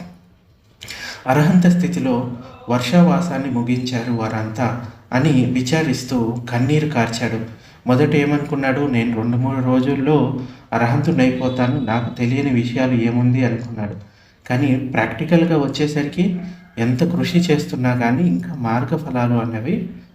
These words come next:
లభించలేదు. ఆ తర్వాత ఆ మహాశివతేరుడు, "నేను నాలుగు భంగిమల్లో సాధన చేస్తాను, అర్హంతును కా-, అంటే చేసినా కానీ,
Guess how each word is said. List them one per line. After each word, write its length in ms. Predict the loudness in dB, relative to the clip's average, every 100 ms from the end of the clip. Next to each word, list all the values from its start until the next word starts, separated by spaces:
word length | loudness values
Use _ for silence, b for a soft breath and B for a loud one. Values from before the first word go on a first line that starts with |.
| -6
లభించలేదు. 680 | -2 0 0 -2 -2 -4 -4 -10 B B B B B B -2
ఆ 40 | 2
తర్వాత 500 | 4 6 4 4 2 0 -2 -6 -6 -2
ఆ 80 |
మహాశివతేరుడు, 1160 | 0 2 0 -2 -4 -4 0 0 2 2 0 -2 B B B 0
"నేను 420 | 2 4 2 2
నాలుగు 380 | 2 2 4 2
భంగిమల్లో 800 | 0 0 2 2 2 2 0 0
సాధన 460 | 0 0 2 2
చేస్తాను, 720 | 0 0 -2 -2 -2 -2 -4 -6 B B B -4
అర్హంతును 600 | 0 2 2 2 0 0
కా-, 320 | -2 -2 -2
అంటే 160 | -4 -4
చేసినా 460 | -2 -2 -2 -2
కానీ, 520 | -2 0 0 0 0